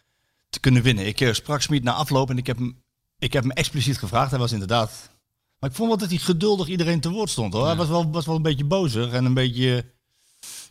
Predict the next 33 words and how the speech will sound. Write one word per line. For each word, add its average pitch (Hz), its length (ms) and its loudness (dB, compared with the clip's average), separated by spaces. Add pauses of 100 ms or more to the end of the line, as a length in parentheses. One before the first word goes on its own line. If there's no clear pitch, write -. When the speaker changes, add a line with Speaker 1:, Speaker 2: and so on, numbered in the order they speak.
(120)
Speaker 1:
teleurgesteld, 98 440 0
wat 90 100 -8
logisch 113 320 -2
is. 95 340 -10
Maar 127 140 0
hij 135 100 2
was, 139 180 -2
hij 156 140 -4
was, 160 200 -4
stond 170 200 -4
wel 165 100 -4
iedereen 147 280 0
geduldig 127 280 -2
te - 100 -4
woord. 131 180 2
Ik 113 60 -6
heb 135 100 0
hem 113 100 -6
gevraagd, 127 340 0
"Wat 135 100 -2
voor 123 140 -6
kwaliteit 139 480 0
heb 131 140 -4
je 131 60 -4
nog 120 140 -2
nodig 131 500 -2 (360)
om 139 120 -2
deze 131 220 2
wedstrijden 131 440 -2
wel 190 200 2
te 127 100 -4
kunnen 101 260 -2
winnen?" 90 280 -4